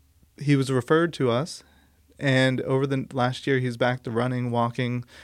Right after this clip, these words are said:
He's like, "I'm in the gym again." He's like, "I feel really good." But he would have only ever found us, well, the reason I brought him up was he came in at first, he's like, "You're a personal trainer. Like, I don't need that. I need, like, a specialist. I've already seen all the specialists."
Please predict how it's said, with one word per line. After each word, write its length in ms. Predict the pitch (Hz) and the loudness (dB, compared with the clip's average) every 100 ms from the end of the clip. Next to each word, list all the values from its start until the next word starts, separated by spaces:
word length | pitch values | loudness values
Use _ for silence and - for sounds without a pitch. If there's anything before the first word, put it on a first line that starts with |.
| - | -8
He's 160 | - 120 | -2 0
like, 100 | 113 | 2
"I'm 140 | 113 | 4
in 80 | 147 | 4
the 100 | 143 | 4
gym 240 | 127 135 | 4 2
again." 340 | 131 131 127 123 | 4 2 2 0
He's 260 | 139 123 | -4 -4
like, 120 | 123 110 | -4 -4
"I 60 | |
feel 300 | 107 147 135 | -6 0 0
really 300 | 120 127 120 | 0 -2 -2
good." 340 | 117 123 117 - - - - - | 0 0 0 -4 -20 -20 -20 -2
But 80 | 135 | 2
he 80 | |
would 140 | 139 139 | 4 4
have 100 | 135 | 4
only 240 | 175 185 | 2 2
ever 180 | 165 147 | 2 -2
found 440 | - - 123 156 | -2 -2 0 0
us, 260 | 190 208 - - | 0 -2 -6 6
well, 260 | 143 127 - - _ - - | 6 6 -6 -20 _ -20 -12
the 80 | 131 | 0
reason 240 | 151 147 | 2 2
I 60 | 127 | 2
brought 200 | 123 120 | 0 0
him 160 | 120 | -2
up 160 | 117 117 | -4 -4
was 220 | 120 - - - _ | -6 -6 -20 -20 _
he 120 | 156 | -4
came 200 | 151 156 | 2 2
in 120 | 160 | 4
at 100 | 139 | 2
first, 260 | - 151 - | 4 2 2
he's 120 | 127 | -2
like, 180 | 123 - _ _ _ | -4 -4 _ _ _
"You're 140 | 214 | -2
a 20 | |
personal 360 | 269 277 269 220 | 2 2 2 -2
trainer. 320 | - 180 160 120 | 2 4 4 2
Like, 160 | 120 | 2
I 80 | 147 | 0
don't 200 | 240 - - | 0 -4 -4
need 400 | 143 160 170 117 | -2 0 0 0
that. 320 | 113 113 - - | 0 0 -2 -2
I 60 | |
need, 160 | 160 254 | 2 4
like, 160 | 226 127 | 4 2
a 60 | |
specialist. 680 | - 156 143 120 113 - - - | 4 4 4 2 -4 -6 -12 2
I've 140 | 147 | 6
already 220 | 180 214 | 8 6
seen 240 | 196 196 185 | 4 2 4
all 100 | 147 | 4
the 80 | 135 | 4
specialists." 720 | - 123 - 123 131 - | 4 2 4 0 0 -4